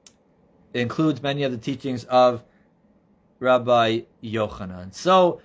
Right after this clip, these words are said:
that wraps up our lesson for today about this fascinating,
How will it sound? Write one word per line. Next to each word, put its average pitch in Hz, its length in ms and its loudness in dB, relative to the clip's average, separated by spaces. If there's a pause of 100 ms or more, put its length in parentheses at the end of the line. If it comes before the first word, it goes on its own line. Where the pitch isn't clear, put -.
(140)
that 185 200 4
wraps 165 300 2
up 147 240 2
our 135 120 -2
lesson 135 340 -6
for 113 140 -16
today 151 440 -2
about 127 280 2
this 113 200 -6
fascinating, 151 920 -4